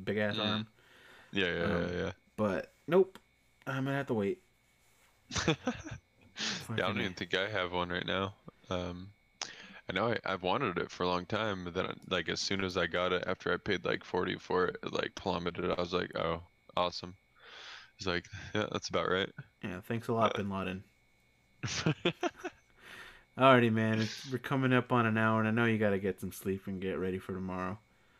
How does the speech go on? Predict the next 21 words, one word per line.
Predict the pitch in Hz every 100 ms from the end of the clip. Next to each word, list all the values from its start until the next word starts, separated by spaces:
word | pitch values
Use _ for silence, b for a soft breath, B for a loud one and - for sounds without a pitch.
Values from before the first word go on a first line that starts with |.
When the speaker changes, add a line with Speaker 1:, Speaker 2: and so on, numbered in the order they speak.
| -
Speaker 2:
Sure, | - 120
Speaker 1:
Um, | 107 95
Speaker 2:
sure. | 104 123 - - -
Speaker 1:
is | 117 110
there | 120
anything | 127 120
you | 117
wanna | 120 120
let | 117 117
people | - 123 117
know | 117 117
about, | 110 117 113 - - _
uh, | 117 110 107 101 104
before | 107 - 117
you | 110
sign | 123 113
off? | 117 117 - - - - - _ _ _ B B B B - -
Speaker 2:
Uh, | - 127 156 147 135
yeah, | 110 139
just, | 160 123 - -
uh, | 98 92 90